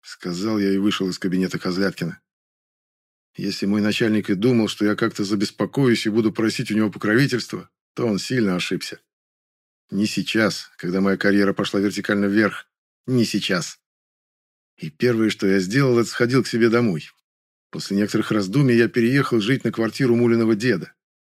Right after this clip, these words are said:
Надежда Петровна была не против. Мулин отчим, я полагаю, тоже. В общем, такой вариант всех вполне устроил.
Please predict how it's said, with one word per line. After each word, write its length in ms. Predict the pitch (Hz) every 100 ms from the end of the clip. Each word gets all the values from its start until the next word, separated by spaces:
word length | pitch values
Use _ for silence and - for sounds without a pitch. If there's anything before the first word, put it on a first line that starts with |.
| _ _ _ -
Надежда 320 | 78 92 101
Петровна 400 | 107 120 123 110
была 160 | 104
не 100 | 98
против. 520 | 90 107 120 104 - _ _ _
Мулин 340 | 98 113 117 123
отчим, 300 | 151 - 95
я 140 | 95
полагаю, 360 | 98 98 98 87
тоже. 380 | 127 131 113 - _ _ _ _ _ _ -
В 60 | 135
общем, 300 | 147 135 110
такой 340 | 127 120 139
вариант 320 | 131 127 117
всех 280 | - 151 -
вполне 320 | - 117 143
устроил. 540 | 104 - 98 85 71